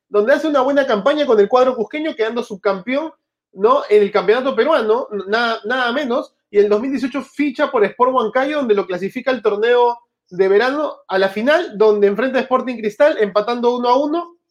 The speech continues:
y queda relativamente subcampeón tras perder uno a cero en el partido de vuelta, ¿no? Con respecto a la Copa Sudamericana, eliminaría la, a la Unión Española empatando cero a cero y ganando el partido de vuelta tres a cero, cuando el, el,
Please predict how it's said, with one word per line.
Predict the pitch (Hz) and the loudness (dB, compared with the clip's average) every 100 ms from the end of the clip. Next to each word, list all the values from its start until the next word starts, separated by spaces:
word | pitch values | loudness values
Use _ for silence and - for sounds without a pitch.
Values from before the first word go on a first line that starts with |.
| _ _ _ _ - | _ _ _ _ -12
y | 190 | -2
queda | 214 226 | 2 4
relativamente | 220 202 185 220 214 220 | 4 2 2 0 -2 -6
subcampeón | 214 - 180 190 277 | -10 -6 -6 -4 -4
tras | 240 196 | -2 -4
perder | 190 185 233 233 - _ _ _ _ | -4 -2 -2 -2 -6 _ _ _ _
uno | 240 247 240 | -4 0 0
a | |
cero | - 240 240 | 2 2 2
en | 233 | 0
el | |
partido | 202 180 214 208 | 0 0 4 4
de | |
vuelta, | 185 185 143 143 147 | 4 0 -2 -4 -4
¿no? | 202 262 _ _ _ | -2 -4 _ _ _
Con | 226 214 | -2 0
respecto | 208 254 240 233 | 0 -2 -4 0
a | 220 | 2
la | 220 | 0
Copa | 240 240 | -2 -4
Sudamericana, | 233 220 208 214 277 285 311 302 _ _ - | -2 0 0 0 -2 0 -2 -2 _ _ -2
eliminaría | 208 214 214 214 226 254 | 0 2 0 0 2 2
la, | 240 | 0
a | 208 208 | 0 2
la | 208 | 2
Unión | 208 240 240 | 2 0 -2
Española | 226 214 214 285 269 | -2 -2 -2 -4 -4
empatando | 208 214 226 214 | -4 -4 -2 -4
cero | 233 226 | -2 -6
a | |
cero | 220 285 | -4 -4
y | 254 | -4
ganando | 190 208 226 | -4 -4 -4
el | 220 | -4
partido | 202 190 233 | -4 -4 2
de | 220 | 2
vuelta | 247 240 | 2 -2
tres | 214 214 | -8 -8
a | 220 | -8
cero, | 285 285 | -6 -4
cuando | 202 180 | -4 -4
el, | 180 175 | -8 -8
el, | 180 170 180 170 180 | -6 -8 -8 -12 -14